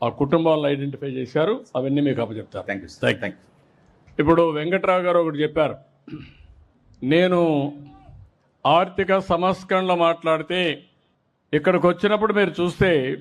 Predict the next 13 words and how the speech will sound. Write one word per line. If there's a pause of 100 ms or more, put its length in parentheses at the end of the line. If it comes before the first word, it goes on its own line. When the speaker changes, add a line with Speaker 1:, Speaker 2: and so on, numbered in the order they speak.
(920)
Speaker 1:
వెంకట్రావు
గారికి
ఒక
స్ఫూర్తి. (160)
ఆ (100)
రోజు
నేను
మాట్లాడుతూ
ఉంటే
ఒక
కాలేజీ
పెట్టి (960)
ఈరోజు